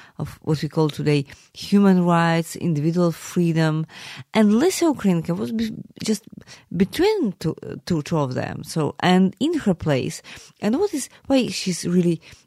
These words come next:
genius in, in some of her plays, plays is that because she, she is doing an excellent work trying to, to present different viewpoints and different,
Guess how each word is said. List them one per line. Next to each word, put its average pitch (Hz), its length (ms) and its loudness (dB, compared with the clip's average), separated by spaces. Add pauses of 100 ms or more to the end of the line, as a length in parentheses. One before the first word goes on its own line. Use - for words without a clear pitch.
(180)
genius 151 560 0
in, 139 180 -2
in 160 200 -4
some 170 240 -2
of 156 220 -2
her 156 80 -2
plays, 202 500 2 (460)
plays 190 320 2
is 190 160 -2
that - 320 -2
because 226 320 -4
she, - 220 -6 (260)
she 214 320 -6
is 202 220 -6
doing 226 460 0
an 190 300 0 (500)
excellent 214 640 -2
work 190 240 -2
trying 185 460 0
to, 180 340 0 (480)
to 190 100 -4
present 196 600 0 (540)
different 240 520 0
viewpoints 165 920 -2
and 170 340 0
different, 262 640 -2